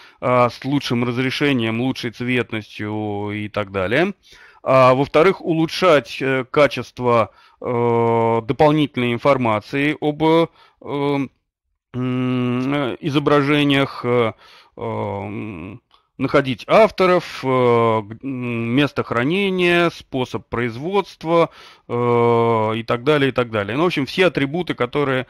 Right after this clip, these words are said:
э, <clears throat> сопровождают, э, м, произведение искусства. Э, хочу отметить, что наш арт-портал от других, э,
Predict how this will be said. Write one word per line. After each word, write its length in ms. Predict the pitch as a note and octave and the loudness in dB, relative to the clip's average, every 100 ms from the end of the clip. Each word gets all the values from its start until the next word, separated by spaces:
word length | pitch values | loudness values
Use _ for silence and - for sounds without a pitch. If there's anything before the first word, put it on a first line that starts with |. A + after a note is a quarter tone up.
| - - - | -12 -20 -8
э, 320 | A#2+ A#2 A2+ - | -4 -4 -4 4
<clears throat> 640 | A#3+ A#3+ G3+ G#3 D#3+ C#3 A#2+ | 4 6 4 4 4 2 -2
сопровождают, 720 | C3+ B2+ A#2+ A#2+ B2 D3+ D3 _ | -4 0 0 2 4 4 2 _
э, 60 | B2 | -6
м, 400 | A#2+ A#2 C3+ B2 | -4 -4 -8 -8
произведение 680 | A#2 B2 A2+ A#2+ C3 A#2+ A#2+ | -4 -4 -4 -2 -2 -2 -4
искусства. 500 | - A2 F#2 - E2 - - - | -6 -12 -12 -12 -12 -14 -20 -10
Э, 160 | - B2+ | -4 -2
хочу 280 | - C3 E3+ | -2 2 2
отметить, 400 | D3+ G#3 G#3 C3+ | 2 -2 -6 -10
что 180 | - D3+ | -4 0
наш 220 | D#3 D3 | 0 0
арт-портал 580 | C3+ - C3+ C3 F#3 F3+ | -2 0 0 2 0 0
от 180 | B2+ | -2
других, 460 | A#2 C3 C3+ C3+ - | 0 -2 0 -4 -4
э, 240 | A#2 A2+ | -4 -2